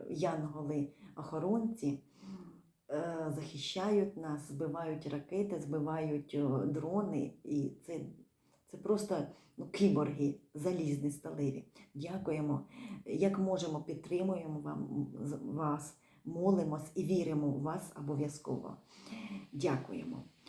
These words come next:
А також низький уклін і світла пам'ять, і Царство Небесне всім захисникам,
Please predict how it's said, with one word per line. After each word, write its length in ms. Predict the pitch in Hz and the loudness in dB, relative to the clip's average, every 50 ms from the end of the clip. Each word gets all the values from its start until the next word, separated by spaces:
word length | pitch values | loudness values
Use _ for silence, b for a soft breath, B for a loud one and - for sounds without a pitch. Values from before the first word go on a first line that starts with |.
| B B | B B
А 120 | B - - | B -8 -4
також 500 | - 208 208 202 - 175 170 143 - - | -2 -2 -2 0 0 -2 -2 -2 -2 0
низький 400 | 190 180 - - - 202 185 - | -2 -2 -2 0 0 2 2 4
уклін 480 | - - - - 190 214 214 202 - - | 2 0 2 4 6 6 6 6 4 2
і 40 | 147 | -4
світла 440 | - - - 196 196 196 - 156 | -6 -4 -2 -2 -2 0 -2 -2
пам'ять, 580 | 143 143 - 151 151 143 139 135 139 135 - - | -2 -2 -2 0 2 2 4 4 2 0 -2 -6
і 360 | 160 156 156 147 147 139 135 - | -6 -2 0 2 2 2 0 -2
Царство 300 | 165 165 151 - - 156 | -4 -8 -8 -8 -6 -4
Небесне 600 | 156 151 143 151 185 208 202 - - 143 139 - B B B B B | -2 -2 0 2 2 2 0 0 -2 -4 -4 -4 B B B B B
всім 240 | - - 220 214 196 | -2 2 2 4 4
захисникам, 760 | 185 160 - - 165 - - 160 143 - 156 156 151 147 | 2 0 -2 -4 -6 -4 -6 -6 -6 -4 -4 -4 -4 -4